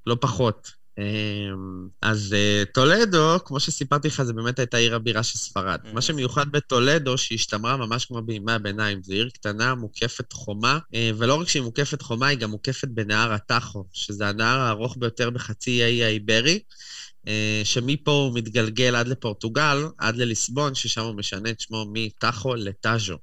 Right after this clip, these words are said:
Speaker 2: מהמם.
Speaker 1: אה, אז בעצם, אה, אה, העיר יפהפייה, אה, ויש בה רובע, אה, נוצרי ומוסלמי ויהודי, אה, ויש שם את בתי הכנסת העתיקים ביותר באירופה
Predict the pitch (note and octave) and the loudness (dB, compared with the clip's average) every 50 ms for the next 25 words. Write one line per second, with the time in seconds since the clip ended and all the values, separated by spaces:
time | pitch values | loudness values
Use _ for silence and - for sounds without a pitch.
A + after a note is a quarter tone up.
0 | - - - A2+ G#2+ G2 G#2+ A2+ B2+ C3 - - - - - G#2+ A2 A2 G#2+ G#2+ | -14 -18 -16 -14 -12 -10 -10 -10 -10 -12 -14 -14 -10 -8 -4 -2 -2 0 0 0
1 | G#2 G2 E2 G#2 G#2 G2 G#2 G2+ G#2 A2+ - - D#3+ D3+ C#3+ C3+ B2 A2+ A2 A2 | 0 2 0 0 -2 -2 0 0 0 0 2 0 0 2 2 2 2 4 4 4
2 | G#2+ G#2+ G#2+ - - G#2 A2 G#2+ G#2+ G#2 G2+ G2+ G2 D#2+ A2 A#2+ C3 C#3+ C#3+ C#3+ | 2 2 0 0 -2 -2 -2 0 0 0 0 -2 -2 0 2 4 4 6 6 4
3 | B2+ - - C3+ C3 C3 - - - B2+ B2+ B2 A#2+ A#2+ A#2 B2 - - - - | 2 2 2 2 2 2 0 -2 0 2 2 4 4 2 2 0 -2 -6 -14 -14
4 | - - A2 A2 A2 G#2+ G#2+ G#2 G2 A2 A#2 A#2+ A2 B2 A#2 A2 A#2+ B2 A#2 A2+ | -8 -4 -2 0 0 0 0 0 0 0 -2 0 -2 -2 -2 0 0 -2 0 0
5 | B2 A#2+ A#2+ A#2+ A#2 A#2 A2+ A2 - - - A2 A2+ A#2 A#2 A2+ A2 A2+ A#2 A2+ | 2 2 4 4 2 2 0 -2 -4 -6 -4 -2 -2 -2 -2 -2 -4 -6 -8 -8
6 | - - C3+ B2+ C3 C#3 C3 A#2 A2 A2 A2 B2+ C#3 - - B2+ B2 B2 B2 B2+ | -8 -8 -2 0 2 2 2 0 -4 -6 -4 -4 -4 -2 -4 -4 -4 -4 -2 -4
7 | B2 A2+ A2 G#2+ G#2 G#2+ A2 A2 A2 A2 A2+ A2 C3+ C#3 C#3 C#3 C3+ - - - | -4 -4 -2 -2 -2 0 0 -2 -2 -4 0 2 4 4 4 2 0 -4 -10 -16
8 | - - - - - - - - - G#2 G#2 G#2 G#2 G2+ G2+ A2 A2+ - - C3 | -16 -14 -14 -14 -16 -16 -18 -12 -6 -2 -2 0 0 0 0 0 2 2 2 2
9 | A#2+ A#2 A2+ G#2+ A2 G#2+ - A#2 A2 - B2 A#2 A#2 A#2 - A#2 A2+ - A2 G#2 | 0 0 -2 -2 -4 -2 -2 -2 -2 -4 -4 -4 -4 -4 -6 -6 -4 -2 -2 -2
10 | G2+ - A2+ - - B2+ A#2 A2 A2 A2 G#2 - A2+ A2 G#2+ G#2 G#2+ G#2 G#2 A2+ | -2 -4 -8 -6 -4 -4 -2 -2 -2 -2 -2 -2 -4 -4 -2 -2 0 0 0 2
11 | C3+ C#3+ C#3 - - B2+ A#2 | 0 0 0 2 2 2 2